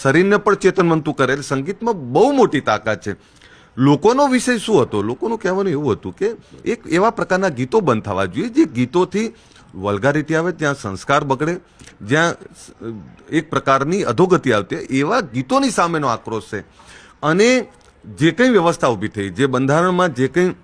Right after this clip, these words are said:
તમે જે વાત મૂકી છે, એ કોઈ અલ્પેશ ઠાકોર, કોઈ એક વ્યક્તિએ બનાવેલું બંધારણ નથી.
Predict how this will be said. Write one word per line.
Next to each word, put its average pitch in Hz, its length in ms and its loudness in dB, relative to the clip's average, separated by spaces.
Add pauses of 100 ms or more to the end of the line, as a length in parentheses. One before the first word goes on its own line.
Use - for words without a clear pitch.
(240)
તમે 139 300 0
જે 113 220 -4
વાત 120 280 0
મૂકી 123 300 -2
છે, 80 240 -12 (720)
એ 202 80 2
કોઈ 240 260 -2
અલ્પેશ 143 540 -2
ઠાકોર, 113 680 -4
કોઈ 156 240 -2
એક 185 160 0
વ્યક્તિએ 123 880 0
બનાવેલું 139 500 2
બંધારણ 151 380 0
નથી. 135 480 -2